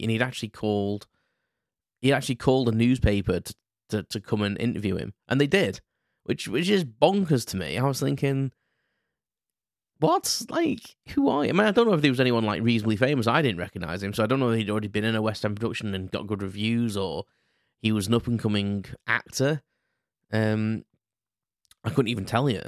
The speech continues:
Like, but he literally phoned the Daily Mirror, and some guy came out and took pictures of him, and he was posing while he was queuing up, 'cause there was hundreds of kids. Uh, I'll just say that the play was, uh, Bugsy Malone.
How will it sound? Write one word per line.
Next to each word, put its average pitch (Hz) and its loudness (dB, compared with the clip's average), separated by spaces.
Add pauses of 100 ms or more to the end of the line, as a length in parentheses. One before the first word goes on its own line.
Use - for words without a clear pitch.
(140)
Like, 104 -4
but 67 -4
he 139 0
literally 143 2
phoned 139 2
the 113 2
Daily 107 2
Mirror, 107 2
and 98 -6
some 113 -4
guy 107 0
came 98 -4
out 92 -4
and 95 -8
took - -10
pictures 98 -4
of 95 -2
him, 98 -4
and 92 -8
he 104 -4 (160)
was 98 -10 (100)
posing 98 -4
while 87 -8
he 101 -8
was 104 -10
queuing 98 -6
up, 90 -8
'cause 98 -12
there 101 -6
was 98 -10
hundreds 127 -2
of 101 -10
kids. 98 -6 (600)
Uh, 113 2
I'll 110 2
just 139 0
say 101 -4
that 101 -6
the 120 -4
play 127 0
was, 113 2
uh, 107 2
Bugsy 98 -4
Malone. 92 -2